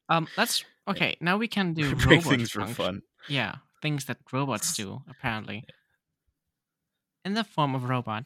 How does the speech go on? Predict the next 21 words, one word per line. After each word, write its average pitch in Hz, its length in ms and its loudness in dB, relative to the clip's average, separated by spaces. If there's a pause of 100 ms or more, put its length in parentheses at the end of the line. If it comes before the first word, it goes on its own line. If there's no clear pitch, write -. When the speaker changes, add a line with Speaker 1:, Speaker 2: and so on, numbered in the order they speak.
Speaker 1:
you 147 80 -8
go 170 240 0
to 196 100 -4
the 147 120 -4
small 190 380 2
tube 143 380 -2
T 131 180 -4
V, 117 300 -8 (180)
pick 127 140 -8
it 123 80 -2
up, 170 220 0
and 120 280 -2
crush - 440 0
it 165 80 0
into 135 200 0
a 120 60 -4
compact 131 580 0
cube 120 400 -2
in 127 140 -8
your 131 100 -4
hands. - 540 -6